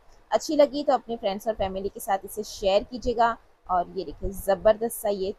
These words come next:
तसला chicken। I hope आपको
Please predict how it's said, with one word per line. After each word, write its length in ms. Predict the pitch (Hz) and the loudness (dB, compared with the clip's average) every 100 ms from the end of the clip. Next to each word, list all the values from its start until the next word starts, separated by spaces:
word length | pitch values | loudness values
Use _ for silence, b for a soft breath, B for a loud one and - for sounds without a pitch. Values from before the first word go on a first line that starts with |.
| _ | _
तसला 320 | - - 185 | -10 -8 -6
chicken। 320 | 185 - - - 185 _ - - _ _ _ _ _ _ _ _ _ - - _ _ _ - - _ _ - - - _ _ - - | -6 -8 -18 -20 -20 _ -20 -20 _ _ _ _ _ _ _ _ _ -20 -20 _ _ _ -20 -20 _ _ -18 -14 -16 _ _ -14 -6
I 100 | 190 | -4
hope 240 | 208 240 277 | -2 0 2
आपको 300 | 240 - | 0 -2